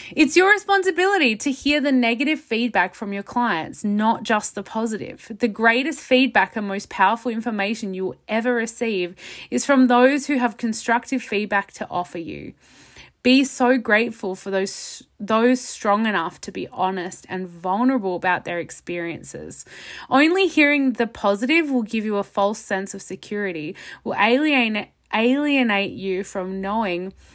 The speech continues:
what your clients really want, and will create an unsafe space for them to be or to stay long term. It's your responsibility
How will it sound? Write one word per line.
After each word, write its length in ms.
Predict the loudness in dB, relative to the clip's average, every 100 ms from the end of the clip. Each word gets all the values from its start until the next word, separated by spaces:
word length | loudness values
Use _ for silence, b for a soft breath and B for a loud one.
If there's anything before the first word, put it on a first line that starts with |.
| B B
what 200 | 2 2
your 80 |
clients 500 | 2 0 0 0 -4
really 220 | -4 -2 -2
want, 400 | 0 0 0 0
and 120 | -2
will 200 | -2 -6
create 520 | -10 -4 -2 -2 -2 -6
an 80 |
unsafe 640 | -8 -4 -4 -2 -2 -4 -4
space 440 | -4 -2 -2 -4
for 140 | -6
them 420 | -8 -8 -8 -12 -16 _ B B B B -10
to 100 | -2
be 500 | 0 0 0 -2 -2
or 460 | 2 2 4 2 -2 _ _
to 200 | -8 -6
stay 400 | -6 0 2 2
long 360 | 0 -2 -2 -4
term. 520 | 0 0 0 -2 -14 -18 _ _ _ _ _ _ _ _ -20 -2
It's 200 | 0 2
your 200 | 4 4
responsibility 880 | 4 2 2 2 4 4 6 2 0